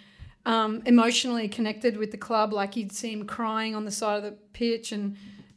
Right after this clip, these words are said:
jubilation and all those sorts of things that a lot of coaches refrain from 'cause it's a business now.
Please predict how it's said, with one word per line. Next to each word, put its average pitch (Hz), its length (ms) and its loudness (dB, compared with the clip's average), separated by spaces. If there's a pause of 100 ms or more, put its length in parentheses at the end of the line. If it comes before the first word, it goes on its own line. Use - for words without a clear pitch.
jubilation 226 880 4
and 233 120 2
all 320 120 8
those 262 220 8
sorts 240 220 0
of 226 100 -2
things 226 320 0
that 208 380 -4 (300)
a 233 80 8
lot 233 180 8
of 208 100 -2
coaches 220 420 0
refrain 220 520 0
from 202 260 -2
'cause 214 220 0
it's 208 260 -8
a 208 100 0
business 202 480 -2
now. 220 280 -4